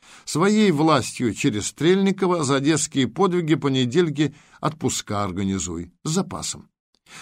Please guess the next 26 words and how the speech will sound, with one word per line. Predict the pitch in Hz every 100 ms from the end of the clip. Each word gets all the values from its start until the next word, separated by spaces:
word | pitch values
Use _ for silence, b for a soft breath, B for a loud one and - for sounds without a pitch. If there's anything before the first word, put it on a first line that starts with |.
| B
Мы | 214 240
тут | - 156
по | 151
здешнему | 139 127 160 - 131 127
времени, | 117 156 143 127
может, | 123 135 131 139
и | 165
за | 131 190
сутки | - 233 - -
управимся. | 107 92 90 78 78 - - b b b -
Но | 113
мало | 139 247 233 113
ли, | 95 90 - - - _ _ -
непременно | 143 131 127 120 143 196 208 196
с | -
правом | 131 123 107 107 95
выезда | 92 156 180 175 170
за | 110
пределы | 104 95 117 147
столицы. | 127 - 92 98 95 98 B B
В | - -
Питер, | 196 185 180 156
например, | 160 151 147 147 131 127 B 120
для | 131
коллективного | 113 143 131 - 160 127 113 101
осмотра | - 120 208 220 170